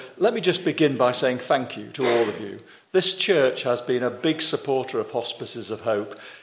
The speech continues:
and indeed in just two weeks' time, I think, uh, Graham Paroles, who's the founder of the organisation, will be here to launch our Christmas appeal,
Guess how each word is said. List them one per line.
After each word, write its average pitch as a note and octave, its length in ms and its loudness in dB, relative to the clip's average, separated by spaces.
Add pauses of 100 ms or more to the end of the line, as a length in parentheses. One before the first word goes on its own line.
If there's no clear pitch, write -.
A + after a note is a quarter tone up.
(100)
and C#3+ 120 4
indeed D#3 380 6
in C3+ 340 2
just - 380 -2
two A3 180 0
weeks' B2+ 360 -4
time, B2 320 2
I A2+ 60 -2
think, C3+ 460 0
uh, A#2+ 140 0
Graham C#3+ 400 6
Paroles, B2+ 560 2
who's B2 220 -4
the A#2+ 80 -2
founder D3 500 0
of A2+ 140 -4
the A2+ 100 -2
organisation, G#2+ 840 -4 (300)
will B2+ 200 2
be B2 180 -2
here C3+ 360 2 (280)
to C#3+ 120 0
launch B2+ 480 2
our B2 200 0
Christmas - 520 -2
appeal, G2 500 -10